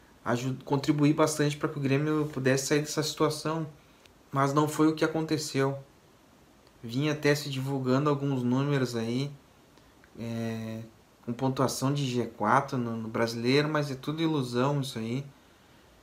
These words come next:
Porque o desempenho do Grêmio tem sido muito ruim.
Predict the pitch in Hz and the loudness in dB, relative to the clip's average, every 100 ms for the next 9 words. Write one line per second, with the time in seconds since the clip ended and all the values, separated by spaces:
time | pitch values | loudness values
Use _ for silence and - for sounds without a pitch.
0 | _ _ _ - 120 - 135 135 135 131 | _ _ _ -12 -12 -2 2 2 2 2
1 | 127 123 120 113 - - _ - _ _ | 0 0 0 -4 -8 -20 _ -20 _ _
2 | _ - 131 135 135 127 127 135 156 156 | _ -6 -4 0 0 0 0 0 0 -4
3 | 131 120 131 147 143 - - _ - - | -2 0 2 0 -4 -10 -20 _ -20 -20
4 | _ - 131 143 147 143 151 160 143 120 | _ -4 -2 0 0 2 0 0 0 2
5 | 139 143 | 0 -2